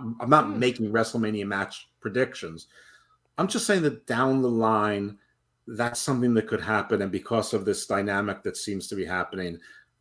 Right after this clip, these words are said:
Speaker 1: I could say maybe it's more of a SummerSlam. Maybe it'll be Edge and, um, Beth Phoenix versus Miz and Maurice at WrestleMania. Maybe Omos gets involved with his new buddy, uh, Miz, and then Edge and Omos is either one of the lesser pay-per-views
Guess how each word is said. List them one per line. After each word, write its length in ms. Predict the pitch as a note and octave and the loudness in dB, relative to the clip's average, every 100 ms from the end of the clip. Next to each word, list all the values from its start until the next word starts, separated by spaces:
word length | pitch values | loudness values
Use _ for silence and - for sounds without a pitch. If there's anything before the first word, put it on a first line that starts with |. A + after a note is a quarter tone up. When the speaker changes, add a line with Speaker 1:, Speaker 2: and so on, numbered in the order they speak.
| _ _ _ _ | _ _ _ _
Speaker 1:
I 100 | G#2+ | -2
could 120 | A2+ | 0
say 140 | - G#2+ | 0 2
maybe 300 | A#2+ E3+ E3 | 6 8 8
it's 160 | D3 | 6
more 100 | D3+ | 6
of 80 | B2 | 6
a 40 | A2+ | 4
SummerSlam. 680 | - - A#2 G#2 - G#2+ | 2 2 2 2 2 4
Maybe 220 | A2 A2+ | 4 6
it'll 120 | A2+ G#2 | 4 4
be 300 | G#2 G2+ - - _ - | 2 0 -4 -18 _ -2
Edge 440 | A2+ A2+ G#2 A#2+ - | 2 2 0 -8 -4
and, 420 | G#2 G2+ G2 G2 | 0 0 0 -2
um, 520 | G#2+ F#2+ F#2+ F#2 F2+ | -2 -2 -2 -4 -4
Beth 260 | F2 G2 - | -2 -2 0
Phoenix 300 | A2+ G#2+ G2+ | 0 0 0
versus 400 | G#2 F#2 F2+ F#2 | -4 -4 -6 -4
Miz 200 | G#2 F2+ | -4 -2
and 100 | F#2 | -2
Maurice 360 | A2 D3+ D3 A#2+ | 2 4 4 2
at 60 | |
WrestleMania. 840 | A#2+ B2 - A2+ A#2 A2+ A2+ A2 G#2+ - _ - | 2 2 2 2 2 4 4 4 2 -8 _ -8
Maybe 200 | F#2+ F#2+ | -4 -2
Omos 400 | - A#2 A2 - | 0 2 2 2
gets 280 | A2+ G2+ - | 2 0 -2
involved 320 | G2 G#2 G#2+ | 2 4 4
with 80 | F#2+ | 2
his 160 | F2+ | -2
new 120 | G2 G2 | -2 0
buddy, 520 | G2+ F#2+ F#2 F#2+ - - | 0 0 -2 -8 -12 -10
uh, 180 | F#2+ E2+ | -8 -2
Miz, 500 | C3+ D#3+ C#3 C3+ - - _ _ | 4 8 8 6 0 -14 _ _
and 180 | B2 A2+ | -2 0
then 220 | G#2 G2+ G2+ | 2 0 -2
Edge 560 | G#2+ G2+ F#2+ F2+ - - | -2 -2 -2 -6 -8 -6
and 440 | G2 F#2 F2+ F#2 - _ _ - | -4 -4 -4 -8 -12 _ _ 0
Omos 440 | G#2+ G#2 G2 F#2 | 2 4 2 0
is 200 | F#2+ E2 | -4 -4
either 180 | A2+ G#2 | -4 -2
one 160 | F#2 F#2+ | -2 -2
of 80 | F#2 | 0
the 60 | |
lesser 320 | G#2 A2+ - A2 | 2 2 2 0
pay-per-views 960 | G2+ G2 F#2+ G2 G2+ G2+ F#2+ F2+ - | 0 0 0 0 0 2 0 -4 -12